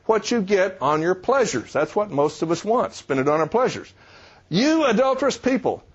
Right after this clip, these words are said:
bad sign. Not a good word, okay? "Don't you, don't you know that friendship with the world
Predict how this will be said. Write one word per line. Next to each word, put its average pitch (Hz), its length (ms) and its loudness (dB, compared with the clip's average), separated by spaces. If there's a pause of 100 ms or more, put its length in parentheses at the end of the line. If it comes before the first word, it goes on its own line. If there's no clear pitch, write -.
(140)
bad 147 260 2
sign. 110 380 -2 (840)
Not 170 200 2
a 170 40 2
good 165 160 2
word, 147 400 2
okay? 151 360 0 (680)
"Don't 226 440 2
you, 285 160 2
don't 226 400 0
you 294 100 2
know 196 220 4
that 160 140 2
friendship 269 600 0
with 226 80 2
the 196 80 4
world 170 500 2